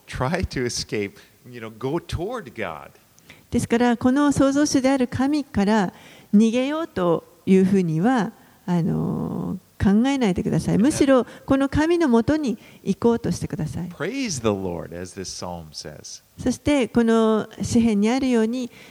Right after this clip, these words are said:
Speaker 2: 主を褒めたたえましょう。
Speaker 1: Because he's worthy of it.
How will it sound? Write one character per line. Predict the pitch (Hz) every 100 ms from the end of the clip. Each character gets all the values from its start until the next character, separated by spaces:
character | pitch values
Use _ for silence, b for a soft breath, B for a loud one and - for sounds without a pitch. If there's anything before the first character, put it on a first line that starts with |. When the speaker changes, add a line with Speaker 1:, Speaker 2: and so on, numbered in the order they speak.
| -
Speaker 2:
主 | - 320
を | 320 - -
褒 | 208
め | 196 208
た | 233
た | 226
え | 226
ま | 214
し | 208 214
ょ | 180 190 _ -
う。 |
Speaker 1:
Because | 98 101 104
he's | 95
worthy | 87 110 120 98 80
of |
it. | 73